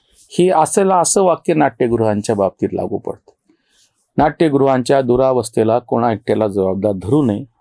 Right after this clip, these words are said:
प्रत्येकानेच आपापल्या पद्धतीनं त्याच्यामध्ये योगदान दिलेलं आहे.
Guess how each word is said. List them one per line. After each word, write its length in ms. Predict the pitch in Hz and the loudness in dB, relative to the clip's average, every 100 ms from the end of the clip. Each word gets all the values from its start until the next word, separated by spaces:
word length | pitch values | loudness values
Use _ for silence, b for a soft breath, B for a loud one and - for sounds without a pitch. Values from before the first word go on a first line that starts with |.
| _ _ | _ _
प्रत्येकानेच 680 | 110 107 143 131 117 175 190 | -6 -2 -2 0 0 0 0
आपापल्या 420 | 135 135 127 120 | -2 -2 -2 -2
पद्धतीनं 500 | 107 113 110 113 110 | -2 -2 -2 0 -2
त्याच्यामध्ये 520 | 104 101 110 98 95 | -2 -2 -2 -2 -2
योगदान 400 | 95 92 90 98 | 0 -2 -2 -2
दिलेलं 340 | 90 90 98 - | -2 -2 -2 -2
आहे. 200 | - | -4